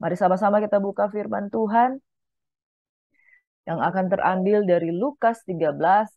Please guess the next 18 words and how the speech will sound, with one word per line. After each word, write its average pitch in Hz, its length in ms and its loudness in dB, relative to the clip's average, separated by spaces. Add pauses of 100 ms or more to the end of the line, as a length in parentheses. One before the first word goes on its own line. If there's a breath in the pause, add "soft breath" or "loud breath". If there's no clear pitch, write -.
ayat 160 320 -4
enam 160 400 -10
sampai 143 480 -10
ayat - 160 -10
yang 147 80 -14
kesembilan. 151 640 -4 (500)
Saya 143 140 -6
memberikan 180 500 0
tema, 214 540 0
judul 170 260 -6
firman 185 480 -4
Tuhan 180 320 -2
adalah 156 240 -2
Be 220 320 -4
Fruitful, 160 800 -6
artinya 208 640 -2
hasilkanlah 190 880 -4
buah. 143 460 -4